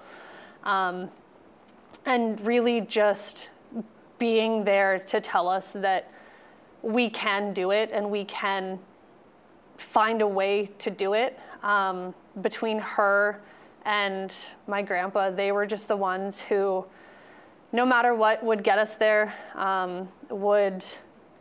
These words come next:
get us to practices. I remember my mom, it's, my brother and I were kids, running one of us to hockey while the other one was being run to gymnastics, and then picking up one from one venue and dropping them off at the next one, and,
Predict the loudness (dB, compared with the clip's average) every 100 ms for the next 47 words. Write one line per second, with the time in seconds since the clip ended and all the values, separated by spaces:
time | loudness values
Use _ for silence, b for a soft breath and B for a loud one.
0 | -4 2 2 2 0 -4 0 0 2 0
1 | 2 4 4 0 0 0 0 0 0 0
2 | 2 4 2 0 -2 -4 -8 -10 -4 2
3 | 2 4 2 2 0 0 0 -2 -4 -14
4 | B B B B B B 0 2 2 -2
5 | 0 2 4 4 2 0 2 6 4 2
6 | -2 2 2 4 4 4 2 0 -2 -2
7 | -2 0 2 2 0 -2 -4 0 0 2
8 | 0 0 0 0 0 0 0 -2 -2 -2
9 | 0 0 0 0 0 0 -2 2 2 2
10 | 2 0 0 -2 -2 0 2 2 0 0
11 | 0 -2 -2 -2 -2 -6 -4 -2 0 -2
12 | -4